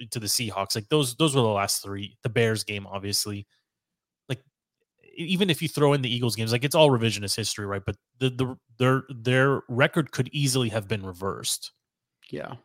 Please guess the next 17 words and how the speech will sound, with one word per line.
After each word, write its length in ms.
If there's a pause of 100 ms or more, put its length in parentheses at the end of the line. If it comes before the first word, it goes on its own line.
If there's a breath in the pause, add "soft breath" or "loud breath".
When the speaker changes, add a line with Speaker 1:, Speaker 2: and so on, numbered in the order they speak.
(320)
Speaker 1:
But 120
the, 200
it's 240
not, 320
right? 200
So 100
where 180
you 200
are 120
right 200
now, 340 (100)
y-, 180
you're 140
better 280
off 120
not 200
winning 280